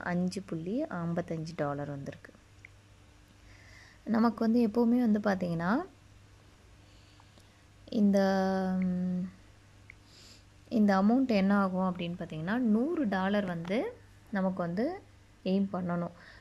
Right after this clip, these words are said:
நூறு டாலர் வந்ததுக்கு அப்புறம் தான் YouTube வந்து நமக்கு வந்து அமௌண்ட் வந்து ஃபஸ்ட்டு வந்து பின் நம்பர் வெரிஃபிகேஷன் அனுப்புவாங்க. அதுக்கப்புறம் வந்து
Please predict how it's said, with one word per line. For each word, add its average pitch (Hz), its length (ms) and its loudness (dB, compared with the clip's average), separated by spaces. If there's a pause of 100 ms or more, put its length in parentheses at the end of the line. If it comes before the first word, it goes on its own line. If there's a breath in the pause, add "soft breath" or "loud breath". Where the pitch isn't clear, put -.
நூறு 233 360 4
டாலர் 220 400 4
வந்ததுக்கு 185 520 0
அப்புறம் 175 420 0
தான் 220 240 -4 (100)
YouTube 208 340 0
வந்து 180 300 -2
நமக்கு 185 400 0
வந்து 165 180 -2
அமௌண்ட் 196 500 2
வந்து 190 440 -2 (360 loud breath)
ஃபஸ்ட்டு 214 240 -4
வந்து 196 180 2
பின் 214 220 2
நம்பர் 202 320 4
வெரிஃபிகேஷன் 180 600 -4
அனுப்புவாங்க. 170 540 -4
அதுக்கப்புறம் 185 840 -2
வந்து 196 340 -2